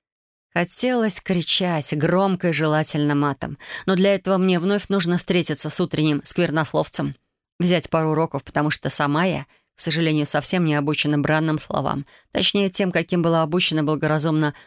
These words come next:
разучилась за годы пребывания в пансионе благородных девиц. Не учиться же им заново, правда?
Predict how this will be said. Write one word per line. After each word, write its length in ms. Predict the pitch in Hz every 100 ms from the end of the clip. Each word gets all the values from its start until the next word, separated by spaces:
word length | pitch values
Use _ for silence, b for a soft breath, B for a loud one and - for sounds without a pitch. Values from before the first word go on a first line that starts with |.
| B
разучилась 600 | 151 156 160 - 170 151
за 140 | 143 151
годы 220 | 151 147
пребывания 560 | - 147 151 156 151 147
в 80 |
пансионе 420 | - 147 - 147 147
благородных 560 | 147 147 151 143 151
девиц. 400 | 143 160 160 - _ _ _ _ -
Не 100 | 208
учиться 340 | - 311 -
же 180 | 160 160
им 100 | 160
заново, 380 | 156 160 147 143
правда? 420 | - 208 165 147